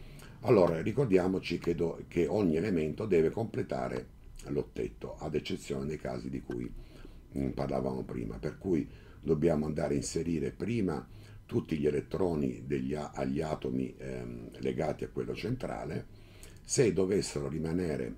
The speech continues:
elettroni in più, questi vanno, eh, distribuiti, assegnati all'atomo centrale come doppietti solitari.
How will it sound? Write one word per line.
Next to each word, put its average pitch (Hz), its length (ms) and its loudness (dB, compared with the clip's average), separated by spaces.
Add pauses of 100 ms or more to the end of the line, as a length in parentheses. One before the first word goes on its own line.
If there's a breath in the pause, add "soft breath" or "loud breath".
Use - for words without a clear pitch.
elettroni 73 800 -2
in 127 80 0
più, 76 180 -4
questi - 340 -2
vanno, 65 600 -2 (320 loud breath)
eh, 80 280 0
distribuiti, 90 680 0
assegnati 65 680 -2
all'atomo 71 580 -4
centrale 60 500 -4
come 64 360 -6
doppietti - 640 -4 (280)
solitari. - 600 -6